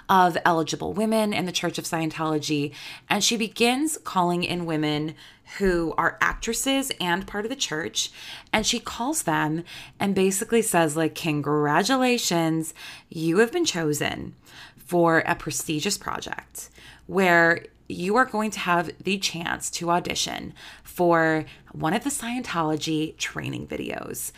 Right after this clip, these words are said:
You should be so flattered,"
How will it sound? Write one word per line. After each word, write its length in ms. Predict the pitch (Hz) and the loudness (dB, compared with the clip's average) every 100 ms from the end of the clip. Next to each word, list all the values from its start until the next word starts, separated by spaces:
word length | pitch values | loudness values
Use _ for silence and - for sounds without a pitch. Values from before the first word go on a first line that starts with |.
| - - | -18 -8
You 140 | 175 175 | -2 0
should 220 | 185 151 | 0 -2
be 360 | 160 160 156 - | 0 0 -2 -8
so 480 | - - - 147 170 | -6 -4 0 0 0
flattered," 640 | - 78 50 - - - | -2 -4 -4 -6 -8 -10